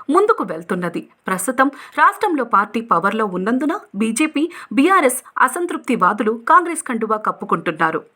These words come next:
వీరంతా ఎంపీ టికెట్లు ఆశిస్తున్నారు. దీంతో కొత్తోళ్ళు, పాతోళ్ళ మధ్య టికెట్ల కాంపిటీషన్ మొదలైంది. ఈ నేపథ్యంలో నేతల మధ్య సమన్వయం కోసం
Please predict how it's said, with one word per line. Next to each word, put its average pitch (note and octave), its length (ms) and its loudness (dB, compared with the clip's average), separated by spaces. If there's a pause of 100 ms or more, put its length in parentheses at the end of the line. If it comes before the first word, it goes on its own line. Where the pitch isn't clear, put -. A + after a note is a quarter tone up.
(100)
వీరంతా F3+ 400 0 (300)
ఎంపీ C4+ 240 2
టికెట్లు A#3 540 -2
ఆశిస్తున్నారు. F#3+ 680 -4 (220)
దీంతో D4+ 300 2 (320)
కొత్తోళ్ళు, F4 420 0 (100)
పాతోళ్ళ A#3 360 0
మధ్య G3+ 480 -4
టికెట్ల G#3+ 340 0 (100)
కాంపిటీషన్ F#3 580 -2
మొదలైంది. E3 460 -6 (320)
ఈ G#3 100 -2
నేపథ్యంలో G#3+ 600 0 (300)
నేతల G4+ 320 2
మధ్య A#3+ 300 -2
సమన్వయం G#3+ 520 -4
కోసం G3 320 -4